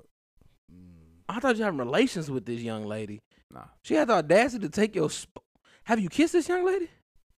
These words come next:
Speaker 3: At that point, I think I did. But it wasn't even,
Speaker 2: Look at
Speaker 3: it
Speaker 2: you
Speaker 3: wa-,
Speaker 2: kissing.
Speaker 3: it
Speaker 2: in the
Speaker 3: wasn't, it
Speaker 2: mouth.
Speaker 3: wasn't too, it wasn't too deep to the answer. Nah, I ain't go crazy. So, off of that,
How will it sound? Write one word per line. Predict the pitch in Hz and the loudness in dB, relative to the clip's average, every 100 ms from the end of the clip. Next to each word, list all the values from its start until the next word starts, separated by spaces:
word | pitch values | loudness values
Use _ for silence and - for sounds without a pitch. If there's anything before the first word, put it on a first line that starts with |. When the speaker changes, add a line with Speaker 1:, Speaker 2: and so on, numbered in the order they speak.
| _ - | _ -10
Speaker 3:
At | 92 | -4
that | 117 | -4
point, | - 123 120 95 | -4 -8 -8 -10
I | 73 | -14
think | - 90 69 | -12 -12 -10
I | 65 | -12
did. | 58 55 50 _ _ _ _ _ _ _ _ _ _ _ - | -12 -16 -20 _ _ _ _ _ _ _ _ _ _ _ -18
But | - 82 | -12 -8
it | 85 | -6
wasn't | 92 87 87 | -4 -6 -8
even, | 82 80 82 | -12 -14 -14
Speaker 2:
Look | - | -10
at | |
Speaker 3:
it | |
Speaker 2:
you | 87 | -10
Speaker 3:
wa-, | 82 | -12
Speaker 2:
kissing. | - - - - _ _ - | -12 -14 -16 -20 _ _ -8
Speaker 3:
it | 90 | -4
Speaker 2:
in | |
the | 101 | -2
Speaker 3:
wasn't, | 98 | -2
it | 87 | -4
Speaker 2:
mouth. | 95 | -6
Speaker 3:
wasn't | 90 87 | -6 -10
too, | - 101 - | -10 -12 -10
it | - | -6
wasn't | 101 92 87 | -4 -4 -8
too | 92 85 | -14 -14
deep | 80 71 _ _ _ _ | -16 -18 _ _ _ _
to | 53 | -20
the | 50 | -18
answer. | 50 _ - | -20 _ -20
Nah, | 50 50 - _ _ | -20 -20 -20 _ _
I | - | -20
ain't | - | -20
go | - | -20
crazy. | - - - _ _ _ _ _ _ _ _ | -18 -20 -20 _ _ _ _ _ _ _ _
So, | 82 80 80 - _ _ _ _ | -10 -8 -10 -14 _ _ _ _
off | 78 80 | -12 -8
of | |
that, | 85 | -8